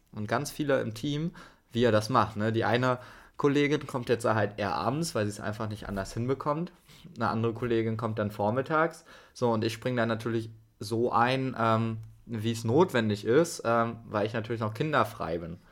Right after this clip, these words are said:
Ne, trotzdem müssen wir natürlich versuchen, so viel, wenig Kontakte wie möglich zu haben und eigentlich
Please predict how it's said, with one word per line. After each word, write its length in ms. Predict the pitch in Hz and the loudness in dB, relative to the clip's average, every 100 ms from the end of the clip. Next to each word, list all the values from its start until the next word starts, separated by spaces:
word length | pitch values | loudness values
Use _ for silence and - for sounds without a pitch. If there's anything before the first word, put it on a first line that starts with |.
| - - - - | -20 -20 -16 -2
Ne, 200 | 110 113 | 0 4
trotzdem 500 | 117 117 139 135 113 | 4 4 2 0 -4
müssen 160 | 123 | -4
wir 80 | 120 | -2
natürlich 320 | 117 110 123 | -2 -2 -2
versuchen, 340 | - 107 113 107 | -2 -2 -2 -4
so 120 | 101 | -6
viel, 520 | - - 120 117 101 | -6 -2 -2 -2 -2
wenig 360 | 110 120 123 - - | -2 -2 -4 -12 -12
Kontakte 500 | - 117 127 - 110 | -6 -6 -6 -6 -6
wie 60 | 107 | 2
möglich 360 | 127 156 110 | 2 2 -2
zu 160 | 110 104 | -2 -2
haben 340 | 95 107 135 147 - - - | 2 2 0 -6 -16 -20 -6
und 100 | 110 | -2
eigentlich 420 | 113 120 113 - | 0 0 -2 -6